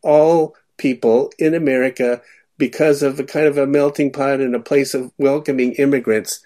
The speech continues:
Uh, you're tired, you're poor, you're huddled masses yearning to be free, that America became a more free and democratic place. And it didn't happen without a lot of blood and a lot of struggle.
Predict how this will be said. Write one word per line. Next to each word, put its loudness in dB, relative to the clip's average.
Uh, -2
you're -2
tired, 0
you're 0
poor, 0
you're 0
huddled 0
masses -2
yearning 0
to -4
be -4
free, -4
that -2
America 2
became -6
a -6
more 0
free -4
and -2
democratic -4
place. -12
And 2
it -2
didn't 0
happen -2
without 0
a 0
lot 0
of -4
blood 0
and -2
a -2
lot -2
of -8
struggle. -8